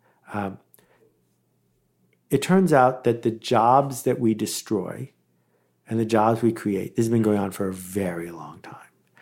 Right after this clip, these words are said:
that punch card operators in the seventies, when you first got your job, was a big job. Now there are none of them, right?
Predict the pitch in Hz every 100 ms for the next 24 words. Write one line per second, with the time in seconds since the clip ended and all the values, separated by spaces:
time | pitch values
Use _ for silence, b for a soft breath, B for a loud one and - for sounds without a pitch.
0 | b b - 107 101 - _ _ _ -
1 | 131 120 - 110 104 92 92 104 101 -
2 | - - - 113 104 - 107 101 95 98
3 | 98 101 101 95 - 101 - 90 98 95
4 | - 90 90 _ _ 131 120 104 - 107
5 | 101 95 - - _ - 110 107 101 98
6 | 95 85 76 - 92 - _ b b b
7 | 101 101 107